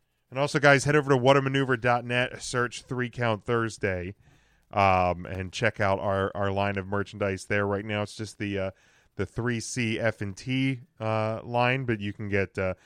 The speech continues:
T-shirts, tank tops, muscle shirts, uh, onesies for your baby. So, uh, I'm sure everybody loves them. Uh,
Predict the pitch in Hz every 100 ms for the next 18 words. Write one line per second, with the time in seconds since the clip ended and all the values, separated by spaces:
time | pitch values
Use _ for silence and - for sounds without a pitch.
0 | _ _ - 170 160 175 151 - 156 151
1 | 151 147 - 139 143 135 - 139 139 -
2 | 127 120 113 107 117 127 131 127 143 127
3 | 110 120 120 120 110 101 95 - _ _
4 | _ 104 104 98 98 117 110 107 113 107
5 | 107 95 104 107 110 101 - 101 95 95